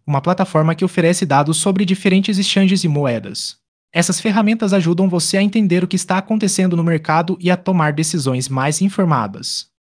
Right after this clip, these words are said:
Interpretação de gráficos de preços de Bitcoin. Agora, vamos falar sobre como ler gráficos de preços. Eles podem parecer complicados à primeira vista, mas não se preocupe.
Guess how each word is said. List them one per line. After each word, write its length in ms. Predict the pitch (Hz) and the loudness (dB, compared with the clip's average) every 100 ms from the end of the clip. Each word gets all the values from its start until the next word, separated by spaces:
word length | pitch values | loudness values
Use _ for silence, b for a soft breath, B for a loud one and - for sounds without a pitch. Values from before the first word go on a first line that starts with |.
| _ - | _ -12
Interpretação 680 | 131 180 220 214 180 175 | -2 -2 0 0 0 0
de 140 | 170 185 | 0 0
gráficos 560 | 151 160 160 185 180 | 0 -2 -4 -2 -2
de 100 | 139 | 0
preços 380 | 180 175 180 185 | -2 -2 0 0
de 100 | 156 | 0
Bitcoin. 500 | 151 196 - 175 185 | -2 -4 0 0 0
Agora, 480 | 175 135 147 165 180 B - | -2 0 2 2 -2 B -2
vamos 240 | 160 214 | -2 0
falar 280 | - 180 170 | 0 2 2
sobre 320 | 175 196 196 | -2 -4 -4
como 240 | - 214 180 | -4 -2 0
ler 240 | 165 190 | 2 0
gráficos 600 | 151 156 170 196 185 151 | 0 -2 -2 -4 -2 0
de 100 | 151 | -2
preços. 680 | 185 156 120 113 71 - - _ _ _ - | -2 -2 -4 -6 -12 -16 -18 _ _ _ -2
Eles 220 | 175 180 | 0 2
podem 260 | 214 202 | 0 0
parecer 440 | 196 185 190 175 170 | 0 0 0 0 0
complicados 760 | 196 196 208 208 160 127 135 | 0 0 -2 0 0 0 -2
à 60 | 175 | -2
primeira 400 | 202 170 131 143 | 0 0 2 0
vista, 480 | 139 143 - 131 _ | -2 -4 -4 -8 _
mas 240 | 135 143 | -2 0
não 140 | 160 196 | 2 2
se 120 | 220 | 0
preocupe. 680 | - 190 - 120 - 120 | 0 -2 0 -4 -4 -14